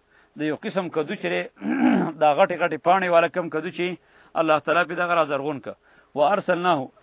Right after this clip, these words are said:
<clears throat> د حدیث کې راځي، نبی صلی الله علیه وسلم به کدو چې دی ډېر زیات خوښ و،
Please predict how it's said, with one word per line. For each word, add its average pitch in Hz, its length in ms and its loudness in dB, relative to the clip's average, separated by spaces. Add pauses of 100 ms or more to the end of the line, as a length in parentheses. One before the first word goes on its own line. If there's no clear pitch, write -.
(480)
<clears throat> - 840 -12
د - 20 6 (340)
حدیث 180 260 -2
کې 160 180 -4
راځي، 151 220 2
نبی 170 220 -2
صلی 175 220 -2
الله 170 220 2
علیه 165 180 -2
وسلم 175 260 -2
به 139 120 4 (520)
کدو 160 220 -4
چې 185 120 -4
دی 175 140 -2
ډېر 170 180 -2
زیات 147 220 0
خوښ 131 200 -2
و، 107 80 -8